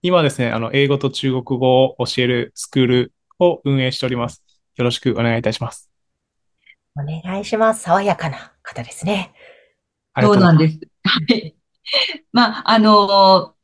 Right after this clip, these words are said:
Speaker 3: ー、えー、私は結婚相談所をやってるんですけど、あの、リッキーが私のとこの結婚、結婚相談所に入ってるわけではなくて、あの、私が関係してたりとか、主催したパーティーにリッキーが来てくれたっていうご縁で、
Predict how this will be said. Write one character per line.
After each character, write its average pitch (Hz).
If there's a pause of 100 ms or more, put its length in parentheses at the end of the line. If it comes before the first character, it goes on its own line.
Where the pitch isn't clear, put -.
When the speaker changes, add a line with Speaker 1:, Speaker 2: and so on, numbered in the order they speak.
(220)
Speaker 3:
ー、 -
え 277
ー、 -
私 285
は 415
結 311
婚 262
相 254
談 233
所 220
を 185
や 151
っ 156
て 175
る 165
ん 170
で 143
す -
け 160
ど、 262 (220)
あ 247
の、 233
リ 370
ッ 370
キ 277
ー -
が 170
私 190
の 196
と 196
こ 180
の 165
結 160
婚、 180
結 175
婚 208
相 196
談 202
所 269
に 330
入 202
っ -
て 170
る 151
わ 156
け 156
で 147
は 147
な 180
く -
て、 262 (240)
あ 208
の、 202
私 208
が 220
関 196
係 196
し -
て -
た -
り 156
と 165
か、 277
主 -
催 190
し -
た 220
パ 220
ー 202
テ 202
ィ 208
ー 214
に 254 (160)
リ 175
ッ 156
キ 156
ー 139
が - (100)
来 -
て 156
く 147
れ 139
た 320
っ 415
て 190
い 156
う 139
ご 147
縁 143
で、 233